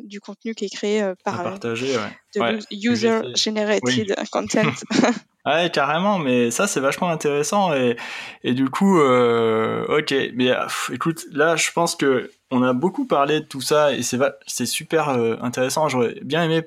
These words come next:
Speaker 2: faire un, un tout petit truc sur le groupe Facebook.
Speaker 1: Oui.
Speaker 2: Euh, parce que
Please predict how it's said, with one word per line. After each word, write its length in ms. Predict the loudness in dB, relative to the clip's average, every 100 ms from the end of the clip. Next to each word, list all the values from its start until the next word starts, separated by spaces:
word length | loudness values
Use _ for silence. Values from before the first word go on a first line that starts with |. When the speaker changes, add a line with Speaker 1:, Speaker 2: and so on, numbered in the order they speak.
| -8 -4
Speaker 2:
faire 140 | 0
un, 420 | 2 0 -2 -4
un 60 | -6
tout 160 | -8 -10
petit 220 | -6 -4
truc 180 | -2 -2
sur 140 | 0
le 40 |
groupe 180 | 0 -2
Facebook. 600 | 0 -2 0 -2 -2 -4 -2
Speaker 1:
Oui. 340 | 2 4 4 0 _ -2
Speaker 2:
Euh, 320 | 0 2 2
parce 220 | 2 0
que 640 | 2 2 4 2 2 0